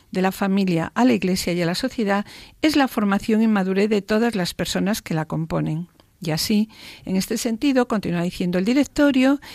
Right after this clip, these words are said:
la familia es la primera y principal protagonista de la pastoral familiar y también es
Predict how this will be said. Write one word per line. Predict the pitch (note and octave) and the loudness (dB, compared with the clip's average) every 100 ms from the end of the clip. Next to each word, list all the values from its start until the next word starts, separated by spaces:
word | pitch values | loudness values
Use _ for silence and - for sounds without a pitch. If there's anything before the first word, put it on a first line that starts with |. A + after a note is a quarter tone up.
| - - | -20 -6
la | C#4 E4+ | 0 0
familia | - G#3 F#3 G3+ G3+ G3+ G#3+ A3+ - | 0 -4 -4 -4 -4 -2 -2 -2 -2
es | D#4 C#4+ | -2 0
la | A#3+ | -2
primera | G3+ F#3 F3+ F#3 F#3+ | -2 -4 -2 -2 0
y | G3+ | -2
principal | G3 G3 G#3+ - A3 G#3+ | -2 -4 -2 0 0 0
protagonista | - G3 G3 C#4+ A3 F3+ G3 - A#3 | 0 -2 0 0 0 0 -2 -2 -4
de | A3+ | -2
la | F#3+ | -2
pastoral | F#3 F3 G3+ G3 A3 | -4 -6 -2 -2 -2
familiar | - F#3 F3+ F#3+ F3+ - - - - | -4 -4 -2 0 -2 -4 -14 -18 -12
y | D#3+ | -8
también | D#3+ F3 G#3+ A#3 | -6 0 2 6
es | C#4+ D4 - | 4 4 -2